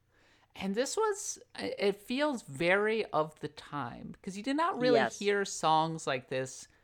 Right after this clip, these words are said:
Speaker 1: in the PlayStation era. This is where it feels like composers, composers were breaking out a little more, getting poppier with their arrangements, which I thought was
Speaker 2: Yeah.
Speaker 1: interesting.
Speaker 2: I heard someone describe this as, like, kind of prog rock. I don't know about that, but, um,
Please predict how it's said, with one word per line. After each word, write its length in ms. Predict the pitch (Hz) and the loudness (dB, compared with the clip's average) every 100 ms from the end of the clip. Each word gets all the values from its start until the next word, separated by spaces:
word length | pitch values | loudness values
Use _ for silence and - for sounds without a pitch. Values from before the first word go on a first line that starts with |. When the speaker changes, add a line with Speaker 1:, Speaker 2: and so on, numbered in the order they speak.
| _ _ | _ _
Speaker 1:
in 180 | 156 156 | -4 -4
the 80 | 147 | -4
PlayStation 960 | - - 143 143 - 139 127 127 120 - _ | -10 -6 -6 -6 -6 -6 -6 -10 -10 -12 _
era. 500 | 139 135 127 - 139 - | -8 -6 -6 -10 -12 -10
This 180 | 196 | -8
is 180 | 247 233 | -8 -4
where 520 | 226 220 208 196 190 _ _ _ - | 0 2 2 2 -2 _ _ _ -8
it 180 | 196 | -8
feels 320 | - 214 226 233 | -6 0 2 2
like 100 | 233 | 0
composers, 680 | 202 - 175 180 175 170 - | -4 0 0 0 -2 -6 -12
composers 600 | 170 - 175 175 170 - | -12 -2 -2 0 -4 -4
were 80 | 143 | -6
breaking 440 | - 143 147 143 | -2 -4 -2 -2
out 140 | 147 | 0
a 60 | 147 | 0
little 180 | 151 147 | -2 -2
more, 480 | 147 147 147 147 - _ | -2 0 2 0 -2 _
getting 260 | 170 208 196 | 0 0 0
poppier 800 | - - 135 - 226 247 269 277 | -4 2 2 2 2 4 2 -4
with 180 | 233 240 | -2 2
their 380 | 233 233 226 214 - | 4 2 0 -6 -4
arrangements, 840 | 214 220 226 - 254 277 - - - | -2 -2 -8 -10 -10 -10 -10 -14 -12
which 180 | 175 165 | -10 -6
I 80 | 175 | -6
thought 260 | - 156 | -2 -2
was 160 | - 139 | -2 -8
Speaker 2:
Yeah. 340 | 165 165 139 | -2 -2 0
Speaker 1:
interesting. 320 | 135 - 175 165 _ _ _ _ - | -4 -8 -14 -18 _ _ _ _ -6
Speaker 2:
I 80 | |
heard 180 | 170 277 | -2 -2
someone 220 | - 208 | 0 -2
describe 400 | 180 147 - 139 | -2 -4 0 0
this 180 | 135 135 | 0 -4
as, 140 | 131 131 | -4 -6
like, 120 | - _ | -8 _
kind 200 | - 151 | -6 -4
of 140 | 131 | -4
prog 380 | - - 143 135 | -8 -2 0 0
rock. 340 | 110 113 170 - | 0 -2 -2 -2
I 40 | |
don't 100 | 139 | -4
know 60 | 139 | -4
about 200 | - - | -6 -6
that, 280 | - 131 - | -4 -4 -8
but, 340 | 143 117 - 123 | -10 -10 -10 -12
um, 280 | 120 120 | -10 -12